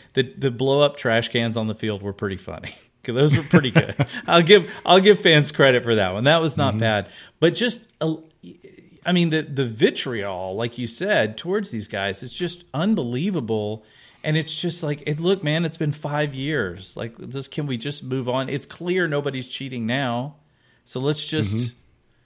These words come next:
Speaker 1: let's just let it go, as the, uh, as the, uh,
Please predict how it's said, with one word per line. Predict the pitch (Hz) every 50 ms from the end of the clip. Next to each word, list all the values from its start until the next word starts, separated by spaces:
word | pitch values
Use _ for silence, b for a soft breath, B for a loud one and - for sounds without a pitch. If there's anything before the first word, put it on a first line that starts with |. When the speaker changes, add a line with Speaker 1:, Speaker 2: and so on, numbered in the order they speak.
| _ _ _ _ _ _ _
Speaker 1:
let's | - 120 -
just | - 147 -
let | 127 123 123 127 139 143
it | 151 139 117
go, | 107 120 120 127 127 113 98 85 87 - _ _ _ _ _ _ _ -
as | 120 120 110 -
the, | 120 113 104 104 101
uh, | 95 95 95 - -
as | 120 110 98
the, | - 113 107 104 104 104
uh, | 98 95 92 92